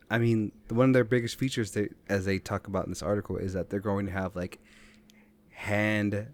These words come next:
self-serve made coffee. They call it bean to cup coffee and espresso brewed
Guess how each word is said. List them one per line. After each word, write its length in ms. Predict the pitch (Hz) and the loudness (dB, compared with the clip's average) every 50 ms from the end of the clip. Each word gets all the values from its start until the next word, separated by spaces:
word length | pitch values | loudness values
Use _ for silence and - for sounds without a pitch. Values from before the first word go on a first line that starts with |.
| - - | -18 -16
self-serve 1000 | - - - - 104 101 101 - - - - 98 95 98 95 90 - - - - - | -14 -10 -6 0 2 2 2 2 0 -4 -4 -4 -2 -2 -4 -6 -8 -14 -20 -18 -12
made 540 | - 92 95 92 92 95 92 90 87 85 - - - - - - _ _ _ _ _ _ | -8 -6 -4 -4 -2 -2 -2 -4 -6 -8 -12 -14 -20 -20 -20 -20 _ _ _ _ _ _
coffee. 540 | - - - 101 95 - - - - - - _ _ _ _ _ _ _ _ _ _ _ _ - | -10 -6 -4 -2 -4 -4 -6 -12 -16 -16 -18 _ _ _ _ _ _ _ _ _ _ _ _ 0
They 100 | 101 104 | 0 0
call 280 | - - 123 110 107 | 0 2 2 2 2
it 280 | 104 - - 117 104 - | 2 0 -2 -8 -8 -2
bean 300 | 117 117 113 117 113 - | 0 2 2 2 0 0
to 100 | - 104 | -2 -6
cup 300 | - - 113 104 - - | -4 -2 -4 -4 -4 -6
coffee 520 | - - 104 98 92 - - 92 90 - - | -6 -4 -4 -4 -4 -6 -10 -12 -12 -10 -10
and 140 | - 95 92 | -8 -6 -6
espresso 720 | 87 - - - - - 101 95 - - 87 87 90 98 - _ - - - - - - _ _ - | -6 -8 -10 -8 -4 -2 -2 -2 -2 -2 -6 -6 -6 -8 -12 _ -20 -20 -20 -20 -20 -20 _ _ -4
brewed 540 | - 113 110 110 101 98 92 90 - 95 | 0 2 2 2 2 0 -2 -4 -6 -12